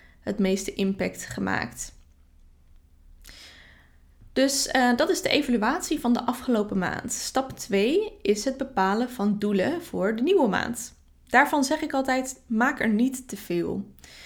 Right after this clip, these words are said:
Ehm, stel niet te veel doelen op voor jezelf, want je, het is juist zo belangrijk om die focus te behouden. Dus dat doe je door maximaal drie doelen te bedenken per maand. Bijvoorbeeld een omzetdoel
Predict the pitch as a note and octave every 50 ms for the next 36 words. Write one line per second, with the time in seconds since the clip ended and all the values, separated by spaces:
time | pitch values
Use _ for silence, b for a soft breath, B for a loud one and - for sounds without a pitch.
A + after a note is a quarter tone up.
0 | B B B B B B B B B B B - G#3+ G#3 G3+ G3 F#3+ F#3+ F#3+ G3
1 | G3+ - - C4+ D4 C#4 A#3 C4 C4 B3+ G#3 - A3 G#3+ F#3+ G#3+ G3+ G#3+ - -
2 | - - - - G3+ G#3 G3+ G3+ G3 F#3+ F#3+ G3 G3 - - G#3 A3 G#3+ A3+ G3
3 | - - - - - G3+ - A3 G#3+ - A3 A#3 C#4+ - - B3 G3 G#3 G3+ G#3+
4 | A#3 B3+ A#3+ A3+ A#3 - G#3+ G3+ G3 G3 - - A3 G#3+ A3 A3 - G#3 G3+ -
5 | - F#3+ F#3+ F3+ F3+ F#3+ F#3 F#3 F#3 F#3 - G#2 A3 A#3 - - - - - -
6 | - - _ - _ - - - - - G#3+ A#3 A#3+ A#3 - - C4 C4 F#3+ G#3
7 | A#3 C4+ C#4+ D4+ E4 D#4+ C4+ A#3 G#3 G#3 G#3 G#3+ - - - - G#3+ G3+ G#3 B3+
8 | - - - - D#4 C#4 C4 B3+ B3+ B3+ B3+ - - G3 G#3 G3+ G#3+ C4 D#4+ E4+
9 | - G#3 G#3 F#3+ G3 G3 - - F#3+ - F#3 - F3+ F3 F3 F3 F3+ - - -
10 | - - F#3 - - A2 G2+ - - A#3 - - - - - B B B B B
11 | B B B B - A3 A3 A3 A3 C#4+ D4+ D#4+ D4 A#3 G3+ G3+ G#3 G3+ G3+ -
12 | - - - - - - A3 G#3 - - G#3+ A3 A#3+ A#3+ C4 B3+ B3 - B3 C4
13 | D4 F4 F4+ -